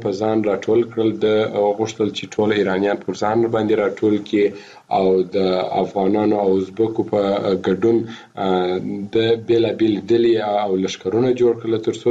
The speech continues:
د ایران زیاتې سیمې ونیسي، فتح یې کړي او، او د، د دې وړتیا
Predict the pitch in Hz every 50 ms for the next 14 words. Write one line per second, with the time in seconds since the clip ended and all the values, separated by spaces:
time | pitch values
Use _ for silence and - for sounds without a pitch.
0 | 117 123 113 113 110 113 117 117 117 110 120 123 120 120 - 120 110 - - 139
1 | 147 143 143 143 143 143 135 139 - - 135 135 135 131 135 - - - - -
2 | - - 113 110 107 - - 131 131 131 131 127 120 127 123 123 - - 120 123
3 | 123 - 120 113 107 107 110 107 107 104 107 120 113 107 101 98 101 101 101 98
4 | 98 98 - - - - _ - 104 101 98 98 104 104 101 101 101 101 104 101
5 | 98 95 95 92 95 101 104 98 101 - 110 107 110 110 110 113 104 107 120 123
6 | 120 113 113 110 - - - 123